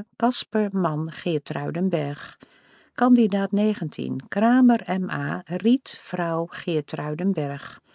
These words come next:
Kandidaat twintig, Van Willigen J, Jorrit Mann, Raamsdonksveer. Kandidaat eenentwintig, Kraus E J M, Esther, vrouw, Geertruidenberg.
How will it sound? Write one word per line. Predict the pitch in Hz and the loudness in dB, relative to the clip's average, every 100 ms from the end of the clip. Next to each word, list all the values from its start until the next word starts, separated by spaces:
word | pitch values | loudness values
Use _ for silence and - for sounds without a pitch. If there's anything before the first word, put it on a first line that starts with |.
| _ _ _ _ _ | _ _ _ _ _
Kandidaat | - 277 254 202 180 175 | 2 6 6 6 0 -2
twintig, | - 208 170 135 - - | 2 2 2 -4 -10 -6
Van | 180 180 | -2 2
Willigen | 208 262 247 233 220 | 4 4 4 4 4
J, | 180 151 156 196 | 4 2 0 -2
Jorrit | 160 160 220 247 247 240 - | -4 2 4 4 2 -2 -4
Mann, | 190 175 180 170 | -4 -2 -4 -4
Raamsdonksveer. | 170 151 147 - 185 185 - - 175 147 139 - _ _ _ _ _ _ _ | -6 -4 -4 -4 -2 -2 -4 -6 -4 -4 -6 -14 _ _ _ _ _ _ _
Kandidaat | 247 262 233 202 190 - | 6 8 8 6 0 -2
eenentwintig, | 156 165 196 - 151 143 - 135 - - | -2 0 0 -2 -2 -4 -4 -8 -10 -4
Kraus | 196 220 277 - - | 0 2 2 -2 0
E | 208 | 2
J | 202 196 185 151 | 2 2 0 -2
M, | 143 165 190 | -2 -2 -4
Esther, | - 233 - - 220 | -2 0 0 0 0
vrouw, | - - 165 160 160 | -2 -6 -4 -4 -6
Geertruidenberg. | 156 180 151 147 156 151 156 190 175 143 139 - - | -6 0 0 0 -4 -4 -2 0 0 -2 -6 -12 -20